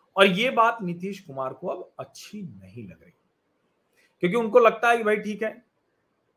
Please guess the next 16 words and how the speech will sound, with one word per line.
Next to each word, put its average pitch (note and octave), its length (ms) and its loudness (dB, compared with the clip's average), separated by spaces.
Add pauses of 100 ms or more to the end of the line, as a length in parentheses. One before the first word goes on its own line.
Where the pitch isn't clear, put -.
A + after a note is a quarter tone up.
(180)
सबसे F#3 500 0
बात E3+ 380 2
करना, E3+ 380 0
सबको - 380 -8
सहेजना, D3+ 600 -4 (1000)
अपमान D#3+ 480 0
सहना। F3 320 -4
आपको D#3+ 260 -6
याद F3+ 220 2
होगा F3+ 180 -2 (220)
उठक E3+ 280 -4
बैठक E3 320 -6
वाला D#3+ 160 -4
वीडियो, D3+ 340 -8 (260)
केसीआर D3+ 560 0
और C#3+ 320 -4